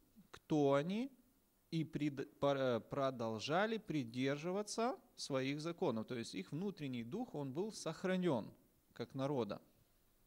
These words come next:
То есть мы видим, что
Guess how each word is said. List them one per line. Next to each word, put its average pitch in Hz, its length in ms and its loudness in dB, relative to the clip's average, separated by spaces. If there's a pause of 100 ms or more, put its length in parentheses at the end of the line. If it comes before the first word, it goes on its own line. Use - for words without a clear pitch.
(2000)
То 120 140 -6
есть 127 240 -6
мы 247 440 -2
видим, 196 420 -8
что 151 520 -6